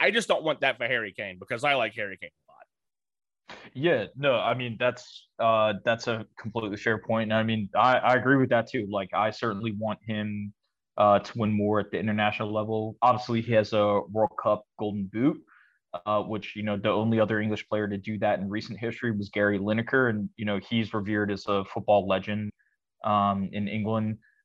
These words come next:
Speaker 2: But, you know, that's the downside to Gary Lineker was that, you know, at the international level, that's the only thing he achieved, right? And he was an amazing player for the Three Lions. So, uh, uh, agreed. I, I think that starts with,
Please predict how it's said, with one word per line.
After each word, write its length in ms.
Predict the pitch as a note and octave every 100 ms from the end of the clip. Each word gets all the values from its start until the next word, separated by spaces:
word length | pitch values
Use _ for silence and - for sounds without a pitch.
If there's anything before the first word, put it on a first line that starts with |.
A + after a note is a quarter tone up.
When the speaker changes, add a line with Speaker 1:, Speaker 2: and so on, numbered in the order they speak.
| -
Speaker 2:
But, 300 | A2 G2 - -
you 100 | A2+
know, 160 | G2 F#2+
that's 540 | A2+ A2 - - - _ _
the 340 | G2+ A2+ G#2+ F#2+ -
downside 680 | G2+ A2+ A2+ A2 G#2 G2+ G2
to 400 | - G#2 G2+ G2+ F2+
Gary 240 | G#2 G#2
Lineker 400 | G2+ D3+ - A#2+
was 260 | G#2+ G2+ -
that, 220 | G2 F#2 -
you 60 |
know, 100 | G2
at 140 | F#2 F#2
the 80 | A#2
international 500 | A#2+ A#2 A2+ A#2 A2
level, 420 | G#2 G#2 G2+ G2 _
that's 200 | G#2+ G2+
the 60 | A2
only 160 | G#2
thing 180 | G2 G2+
he 100 | F#2+
achieved, 380 | F#2 - G2+ E2
right? 240 | G2 G2 -
And 160 | F#2+ F#2+
he 80 | A#2+
was 160 | A2+
an 60 | G2+
amazing 560 | F#2+ G2+ A2 G#2 G#2
player 280 | G2 G2+ G2
for 120 | F#2+
the 80 | F#2+
Three 240 | F#2+ G2+ F#2+
Lions. 480 | G2 G2 F#2+ F#2+
So, 380 | - G#2 F#2+ F#2 _ _ _ _
uh, 280 | G#2 G#2 G2 E2 _ _ _ _ _
uh, 160 | A#2+ B2
agreed. 400 | A#2 A2+ A2+ A2+
I, 180 | F#2+ G2 -
I 60 | G#2+
think 320 | - A2 -
that 200 | G#2+ G2
starts 400 | - A2 G#2 -
with, 220 | A2 G2